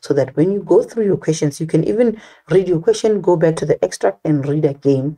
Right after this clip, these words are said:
just to make sure that you understand what the question is asking and what information you are given. Right. C, it says, "Explain why a person with glaucoma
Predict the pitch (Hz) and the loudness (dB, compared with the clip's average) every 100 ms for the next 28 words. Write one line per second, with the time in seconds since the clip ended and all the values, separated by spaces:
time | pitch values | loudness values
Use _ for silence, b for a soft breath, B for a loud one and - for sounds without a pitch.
0 | b b - 160 - 208 160 - 156 139 | b b -4 -2 0 -2 -2 0 0 0
1 | 139 - 135 135 - - 131 123 - - | -4 -6 -6 -6 -8 -8 -8 -6 -4 0
2 | 165 151 143 - - 139 143 127 - 143 | 2 2 2 -4 -6 -4 -4 -4 -6 -6
3 | - 143 139 131 127 143 - - 147 135 | -4 -4 -2 -4 -2 -2 -4 -6 -6 -2
4 | 139 131 131 135 139 B B B - 120 | -2 -2 -4 -6 -8 B B B -10 -8
5 | - 120 117 - 117 117 104 - _ B | -6 -8 -8 -8 -6 -6 -8 -12 _ B
6 | B B - 123 120 117 - b b b | B B -4 0 0 -2 -20 b b b
7 | b b _ _ - - 233 220 240 - | b b _ _ -4 -2 0 0 -2 -6
8 | - 160 - 170 160 170 165 - - 156 | -4 -2 2 4 4 2 -4 -6 -8 -8
9 | - - 214 285 151 131 131 127 143 - | -4 2 4 4 2 0 0 0 -2 -6
10 | _ _ _ - 151 151 240 - 151 160 | _ _ _ -2 -2 2 0 2 2 2
11 | 202 _ - 147 165 - 147 139 - 165 | -2 _ -2 0 0 -2 0 0 0 0
12 | 160 165 202 | 2 2 -2